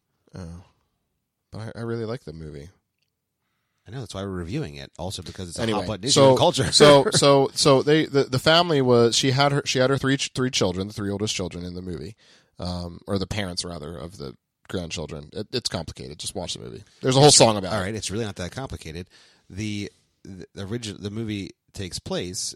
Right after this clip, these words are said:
Speaker 2: in a village. It starts with the
Speaker 1: You are
Speaker 2: husband,
Speaker 1: going way back.
Speaker 2: the husband and the, the abuela and her three children, and they have to flee because there's an enemy attacking the village.
Speaker 1: Right. And they're all running away,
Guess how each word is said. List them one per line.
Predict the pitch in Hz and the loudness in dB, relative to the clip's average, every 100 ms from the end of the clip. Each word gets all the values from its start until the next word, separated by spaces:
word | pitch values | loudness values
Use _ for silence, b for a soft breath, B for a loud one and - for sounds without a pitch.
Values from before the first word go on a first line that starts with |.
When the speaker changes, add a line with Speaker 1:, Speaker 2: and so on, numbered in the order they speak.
| _ | _
Speaker 2:
in | 90 | -14
a | 85 | -14
village. | 76 87 139 98 85 | -14 -10 -8 -8 -10
It | 90 | -12
starts | - 123 131 87 - 80 | -12 -8 -8 -8 -12 -12
with | 85 82 - | -12 -14 -16
the | |
Speaker 1:
You | 78 76 | -16 -12
are | 139 | -6
Speaker 2:
husband, | 156 107 98 85 | -4 -4 -8 -8
Speaker 1:
going | 82 | -12
way | |
back. | - - _ _ | -14 -20 _ _
Speaker 2:
the | 90 | -12
husband | 87 87 104 139 - _ _ | -10 -8 -8 -10 -16 _ _
and | 87 82 80 73 78 | -14 -12 -14 -20 -18
the, | 82 78 73 - - - _ | -16 -14 -16 -20 -20 -20 _
the | 73 92 | -12 -10
abuela | 78 80 76 92 147 - _ _ _ _ | -8 -10 -10 -12 -14 -18 _ _ _ _
and | 85 80 78 76 - | -14 -12 -14 -18 -14
her | 87 | -14
three | 90 - 85 | -12 -12 -10
children, | - - - - _ _ | -8 -10 -12 -18 _ _
and | 92 85 | -14 -12
they | |
have | 82 82 | -12 -14
to | - | -14
flee | - - - 92 104 - _ _ _ _ _ _ _ - | -16 -14 -10 -10 -12 -18 _ _ _ _ _ _ _ -14
because | 107 95 | -10 -10
there's | 87 92 85 | -8 -8 -8
an | |
enemy | - 139 80 80 - | -12 -12 -12 -14 -16
attacking | - - 101 | -16 -14 -14
the | |
village. | 127 208 - - _ _ | -14 -14 -16 -20 _ _
Speaker 1:
Right. | - - b b b b b b | -16 -16 b b b b b b
And | 101 101 101 98 | -6 -4 -2 -4
they're | 104 113 117 | -4 2 4
all | 104 | 4
running | 104 92 | 2 -2
away, | 95 143 98 | -2 -2 -4